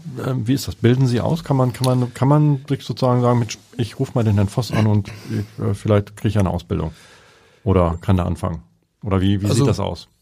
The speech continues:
Speaker 2: äh, mich direkt anrufen,
Speaker 1: Nein.
Speaker 2: ähm, klar,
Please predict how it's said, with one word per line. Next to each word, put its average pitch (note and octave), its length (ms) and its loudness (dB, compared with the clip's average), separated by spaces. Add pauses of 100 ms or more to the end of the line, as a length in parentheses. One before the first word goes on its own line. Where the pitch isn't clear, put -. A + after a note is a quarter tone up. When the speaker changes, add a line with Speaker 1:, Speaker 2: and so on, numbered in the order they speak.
Speaker 2:
äh, C#3 180 -2
mich C3+ 240 0
direkt D3+ 380 -2
anrufen, E3+ 600 2
Speaker 1:
Nein. E3 200 0
Speaker 2:
ähm, C#3+ 480 -4 (220)
klar, A#2 320 -2